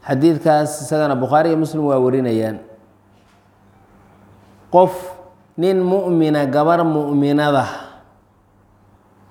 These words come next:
yuusan u caroonin oo nicin. Hadduu arrin ku naco, arrin kale uu kaga raali noqonaya. Hadday gabadhu si un dhinac looga fiican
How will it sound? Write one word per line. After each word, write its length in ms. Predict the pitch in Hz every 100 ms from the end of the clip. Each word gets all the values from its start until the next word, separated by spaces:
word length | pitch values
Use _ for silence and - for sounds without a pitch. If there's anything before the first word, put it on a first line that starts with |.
| - - - _ - - -
yuusan 420 | 151 151 147 147 151
u 60 |
caroonin 560 | 131 139 135 135 131 127
oo 140 | 123
nicin. 420 | 123 139 120 117 101 - _ _ 120
Hadduu 640 | 135 175 165 160 - - -
arrin 300 | 143 151 175
ku 160 | 175 180
naco, 400 | 180 160 180 180
arrin 300 | 139 151 156
kale 160 | 147
uu 80 | 135
kaga 200 | 135 131
raali 280 | 135 123 120
noqonaya. 300 | 120 123 120 131
Hadday 320 | 160 170 160 - - - -
gabadhu 380 | 139 160 175 147
si 200 | - 208
un 300 | 196 165 135 117 - - _ _ _ _ _ 170
dhinac 320 | 185 170 131
looga 280 | 147 147 156
fiican 340 | 139 131 127